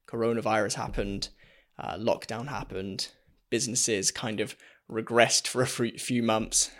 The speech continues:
I wasn't out there experiencing things for a few months, the same as us all. And so, whilst it was an interesting learning curve for those first fifty-two weeks,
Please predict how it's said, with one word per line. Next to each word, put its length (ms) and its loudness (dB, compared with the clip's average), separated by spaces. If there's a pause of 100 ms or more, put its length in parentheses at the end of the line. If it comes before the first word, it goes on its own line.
I 140 2
wasn't 260 -2
out 240 -4
there 400 -2
experiencing 720 2
things 340 0
for 140 -4
a 40 -4
few 200 -4
months, 220 -4
the 80 0
same 240 2
as 100 -6
us 140 0
all. 240 2 (680)
And 160 4
so, 420 10 (340)
whilst 320 10
it 40 10
was 120 4
an 40 4
interesting 460 2
learning 300 2
curve 240 -2
for 60 -10
those 180 0
first 560 0
fifty-two 720 -6
weeks, 480 0